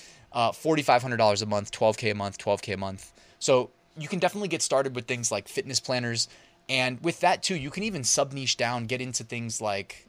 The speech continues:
I don't know, leg day. <laughs> You know what I mean? Why not make a planner for leg day and leg exercises? Make another planner for, you know, core, whatever. You, I'm just saying, like, you, you'll limit the scope of your appeal, so you won't have the mass appeal that ends up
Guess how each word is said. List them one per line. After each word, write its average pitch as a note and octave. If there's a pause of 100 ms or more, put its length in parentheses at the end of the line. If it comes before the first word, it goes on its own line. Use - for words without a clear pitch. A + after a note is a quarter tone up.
(100)
I B2+
don't A#2
know, A2
leg A#2
day. G2+
<laughs> -
You F#3
know D3+
what C#3+
I -
mean? C#3
Why C3
not C#3+
make C3+
a B2+
planner B2+
for A2+
leg A2+
day G2+
and G#2
leg A2
exercises? G2+
Make A2+
another A2+
planner A2
for, G2+ (320)
you G2+
know, F#2+ (120)
core, G2 (140)
whatever. A#2
You, D#3
I'm E3
just E3
saying, A2
like, G#2 (240)
you, D3+
you'll D#3+
limit E3
the D3+
scope -
of A#2+
your B2+
appeal, F3 (300)
so -
you D3+
won't C#3
have C#3+
the D3
mass A#2+
appeal C#3
that A#2+
ends B2
up A#2+